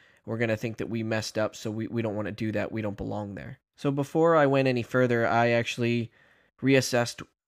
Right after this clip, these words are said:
how I would talk to people, uh, whenever they ask me about my business or whenever they talk about what's happening or, or ask about what's happening in my, in my life. And it's okay to celebrate the wins. And you know what?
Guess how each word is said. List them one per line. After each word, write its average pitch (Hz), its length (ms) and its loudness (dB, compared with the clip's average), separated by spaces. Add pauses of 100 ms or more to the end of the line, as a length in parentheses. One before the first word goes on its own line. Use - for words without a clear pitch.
(300)
how 123 320 2
I 110 220 4
would 120 200 0
talk 113 220 -2
to 117 80 -8
people, 113 520 -4 (640)
uh, 104 200 0
whenever 117 380 2
they 117 120 4
ask 113 220 4
me 110 60 -2
about 107 220 0
my 110 140 0
business 110 500 -2
or 104 60 -4
whenever 110 320 -2
they 107 460 -2 (580)
talk 117 240 0
about 110 500 2 (580)
what's 120 180 -4
happening 117 420 0
or, 117 220 0
or 127 100 6
ask 123 240 6
about 113 180 2
what's 110 140 -4
happening 113 360 0
in 110 160 -4
my, 110 440 -2 (300)
in 117 100 -2
my 107 160 -2
life. 110 380 -2 (920)
And 131 220 0
it's 180 140 4
okay 233 280 4
to 247 60 -4
celebrate 123 460 2
the 117 100 0
wins. 113 300 -2
And 147 260 -2
you 160 80 4
know 160 80 6
what? 160 160 4